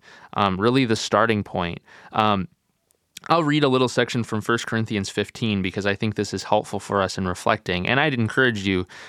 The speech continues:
um, First Corinthians fifteen as a whole chapter is really beautiful, um, reflection on the resurrection of Jesus. So if, if this would be something you can do today, I would encourage you to read First Corinthians fifteen for your Easter reflection.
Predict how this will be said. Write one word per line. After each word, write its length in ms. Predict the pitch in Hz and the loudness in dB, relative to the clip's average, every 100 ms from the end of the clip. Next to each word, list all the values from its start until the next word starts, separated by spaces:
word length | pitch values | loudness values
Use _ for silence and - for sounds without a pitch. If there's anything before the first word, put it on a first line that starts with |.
| - | 0
um, 220 | 104 98 | 2 2
First 260 | 90 147 147 | 2 0 2
Corinthians 380 | 139 123 117 104 | 0 2 2 2
fifteen 540 | 110 - 117 107 98 - | 0 2 2 2 2 2
as 140 | 101 | 0
a 60 | 98 | 0
whole 220 | - 120 | 0 -2
chapter 580 | - 107 104 - 95 87 | 2 2 2 0 0 0
is 220 | - 92 | 0 -2
really 320 | 92 110 107 | 2 4 2
beautiful, 720 | 90 95 104 - 98 90 85 - - - | 2 2 2 2 2 2 2 -4 -20 -4
um, 340 | 98 92 85 87 | 0 2 2 -2
reflection 760 | - 101 - 107 107 - 101 90 | -2 -2 2 2 2 2 0 2
on 320 | 98 101 104 | 2 4 4
the 100 | 95 | 2
resurrection 560 | 92 92 92 90 - 87 | 2 2 0 0 -2 -6
of 80 | |
Jesus. 540 | 87 98 92 92 85 - - - | -2 -2 0 -2 -2 -10 -18 -16
So 280 | - 113 110 | 0 2 4
if, 300 | 104 104 - - | 2 -2 -4 -6
if 180 | 104 - | -4 -2
this 220 | 107 - | -4 -2
would 240 | 98 92 - - | -4 -4 -20 -6
be 80 | 117 | -2
something 340 | 113 127 117 104 | 2 2 2 0
you 120 | 101 | 0
can 160 | 95 | 0
do 160 | 90 107 | 2 2
today, 380 | 104 95 87 87 | 4 2 2 2
I 120 | 104 | 2
would 100 | 104 | 2
encourage 360 | 98 - 139 110 | 0 0 0 2
you 80 | |
to 80 | 98 | 0
read 280 | 92 104 107 | 2 0 0
First 240 | - 101 | 0 -2
Corinthians 460 | - 98 95 92 92 | -2 -2 -2 -4 -4
fifteen 500 | - 90 - 104 92 | -4 -4 -2 -2 -2
for 140 | - | -2
your 200 | 92 87 | -2 -2
Easter 360 | 95 95 - 92 | -2 -4 -2 -2
reflection. 580 | 87 - 87 - - | -2 0 -2 -2 -10